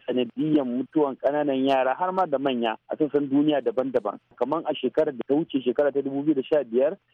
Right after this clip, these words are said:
an samu cases wato matsaloli na zazzabin cizon sauro miliyan ɗari biyu da goma sha hudu.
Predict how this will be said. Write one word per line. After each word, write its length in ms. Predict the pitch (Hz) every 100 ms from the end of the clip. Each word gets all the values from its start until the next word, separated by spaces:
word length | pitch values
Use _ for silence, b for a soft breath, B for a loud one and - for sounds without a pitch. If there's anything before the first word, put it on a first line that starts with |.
| -
an 140 | 160 -
samu 240 | 139 139 - 165
cases 320 | 165 143 120
wato 300 | 117 110 117
matsaloli 540 | 131 - 151 156 156 151
na 100 | 160
zazzabin 340 | 131 120 117 143
cizon 200 | 160 143 -
sauro 320 | 147 147 147 -
miliyan 400 | 113 139 165 160 139
ɗari 280 | 120 131 147
biyu 180 | 135 156
da 100 | 131
goma 360 | 117 139 139 123
sha 120 | 117
hudu. 300 | 101 92